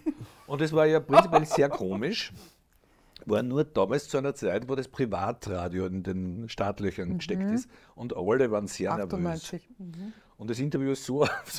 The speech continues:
Speaker 2: Sendung gegangen und einen Tag später war er seinen Job los.
Speaker 3: Aber war das live?
Speaker 1: Nein, nein.
Speaker 2: Nö.
Speaker 3: Hast du
Speaker 1: Es,
Speaker 3: das
Speaker 1: es hat
Speaker 3: geschnitten
Speaker 1: auch
Speaker 3: und hast das drinnen lassen?
Speaker 1: Ich hab's drinnen lassen, C V D hat's abgenommen, trotzdem gab's vierzehn Tage später
Speaker 2: Ja.
Speaker 1: ein Gespräch, wo man mir nahegelegt hat,
Speaker 2: <laughs>
Speaker 1: „Du,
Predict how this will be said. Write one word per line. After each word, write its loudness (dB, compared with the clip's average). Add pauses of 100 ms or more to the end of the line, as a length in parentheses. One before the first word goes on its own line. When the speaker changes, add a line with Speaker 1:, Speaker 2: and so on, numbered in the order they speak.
Speaker 2:
Sendung 0
gegangen 2
und 0
einen -2
Tag 0
später -4
war 4
er 2
seinen -4
Job -6
los. -6 (440)
Speaker 3:
Aber -10
war -6
das -10
live? -8 (380)
Speaker 1:
Nein, 0
nein. 2
Speaker 2:
Nö. 0
Speaker 3:
Hast 2
du 2
Speaker 1:
Es, 0
Speaker 3:
das 0
Speaker 1:
es -6
hat 6
Speaker 3:
geschnitten 8
Speaker 1:
auch 6
Speaker 3:
und -2
hast 0
das 0
drinnen 4
lassen? -2
Speaker 1:
Ich -2
hab's 2
drinnen 4
lassen, 6
C 6
V 0
D 4
hat's 2
abgenommen, 0
trotzdem 0
gab's 4
vierzehn -4
Tage -4
später 0
Speaker 2:
Ja. -2
Speaker 1:
ein -2
Gespräch, -2
wo -4
man -2
mir -2
nahegelegt -2
hat, 0
Speaker 2:
<laughs> -16
Speaker 1:
„Du, 2